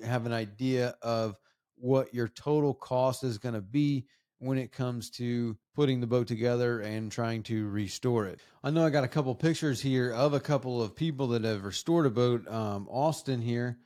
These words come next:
let's see, he's got a sixteen foot Lund. He said he put three grand in the boat, and it looks pretty <laughs> rough. I mean, there's, doesn't look like there's much going on here. Um, a Lund, I think it's an aluminum hull.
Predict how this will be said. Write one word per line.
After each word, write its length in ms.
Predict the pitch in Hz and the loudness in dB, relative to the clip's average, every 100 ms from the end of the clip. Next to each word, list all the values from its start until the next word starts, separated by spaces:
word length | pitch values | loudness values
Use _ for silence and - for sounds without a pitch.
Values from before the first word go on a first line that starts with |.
| _ | _
let's 180 | 120 107 | -10 -6
see, 160 | - 123 | -2 0
he's 180 | 139 131 | 0 0
got 220 | 147 127 | 0 0
a 400 | 127 123 117 107 | 0 2 0 -2
sixteen 680 | 95 - 151 - 156 143 131 | -6 -4 -2 -2 -2 0 -2
foot 340 | - 123 - | -2 -4 -2
Lund. 720 | 110 117 147 139 120 123 123 120 _ - | -2 2 4 4 2 -2 -6 -12 _ -12
He 60 | |
said 160 | 110 151 | -2 0
he 60 | 135 | 2
put 240 | 127 92 | 0 -4
three 340 | - 120 139 | -8 -2 -2
grand 560 | 123 107 113 127 139 147 | 0 -2 0 0 0 0
in 120 | 156 | 0
the 80 | 160 | 0
boat, 340 | 147 165 170 - _ | 4 4 2 -4 _
and 160 | 123 127 | -2 0
it 80 | 139 | 2
looks 240 | 139 123 | 0 0
pretty 300 | - 147 131 | 4 4 6
<laughs> 140 | 123 151 | 6 6
rough. 260 | 151 - | 6 4
I 80 | 131 | 2
mean, 180 | 123 123 | 4 4
there's, 280 | 123 120 110 | 4 2 0
doesn't 520 | 123 117 117 131 131 | -8 -8 0 2 2
look 160 | 123 | 0
like 160 | 131 117 | 0 0
there's 320 | 123 117 98 | 0 -2 -2
much 320 | 117 131 127 - _ 127 | 2 2 0 -6 _ 0
going 280 | 135 135 127 | 4 6 6
on 220 | 135 139 | 4 4
here. 420 | 131 131 143 143 - | 4 4 4 0 -4
Um, 600 | 117 117 113 110 107 110 - | -4 0 0 0 -4 -6 -8
a 120 | 107 | -2
Lund, 540 | 110 127 135 151 156 - 107 | 2 4 4 2 -2 -8 -4
I 40 | |
think 120 | 117 | -2
it's 140 | 113 113 | -2 -4
an 60 | |
aluminum 480 | 110 123 131 123 117 | -2 0 2 2 0
hull. 520 | 107 120 127 143 139 | 0 2 2 0 -6